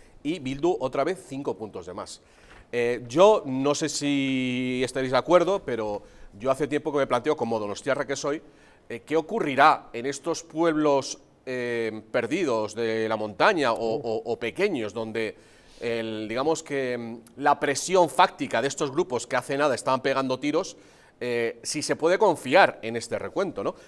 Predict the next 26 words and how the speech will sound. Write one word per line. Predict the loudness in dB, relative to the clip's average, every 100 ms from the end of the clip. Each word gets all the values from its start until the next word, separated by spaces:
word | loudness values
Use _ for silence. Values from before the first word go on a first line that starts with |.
| 4
Ah, | 6
me | 6
ha |
faltado | 4 6 6
Lérida. | 6 4 2 2
Lérida | 2 2 2
también | 2 2 0 -2
me | -2
parece | 0 0 0
curioso | -2 0 0 0 -4 -6 -20 -20 -20 -20 -20 -2
porque | 0 0 0 2 2 2 0 -2 -6 -18 _ _ _ _ _ -20
sacamos, | -4 -2 2 4 4 2 0
eh, | 2 2
ju-, | -2 -4
eh, | -4 -2
juntos, | -4 0 0 0 -6 -8 -4
Junts | -4 0
por | 0 2
Cat | 0 0
saca | -4 -2 -2
nueve, | -2 -2 0 0
un | -2 2
nueve, | 2 2 -4
mm, | -8 -8 -8
puntos | -8 -6 -4 -2
más, | -2 -2 -6